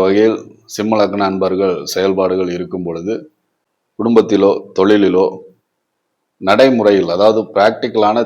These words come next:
திங்கிங்ல கும்பலக்கண வாழ்க்கை துணை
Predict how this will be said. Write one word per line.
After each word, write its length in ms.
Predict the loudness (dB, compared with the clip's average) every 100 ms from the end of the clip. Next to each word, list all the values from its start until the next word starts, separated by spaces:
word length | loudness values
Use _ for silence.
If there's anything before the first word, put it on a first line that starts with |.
| -4
திங்கிங்ல 460 | -8 -6 -6 -2 -4 -4 -12 _ _ _ _ _ _
கும்பலக்கண 480 | -2 2 4 2 0 -2 -2 -10 _ -20 -20 _ _ _ _
வாழ்க்கை 320 | 2 2 0
துணை 240 | -2 -4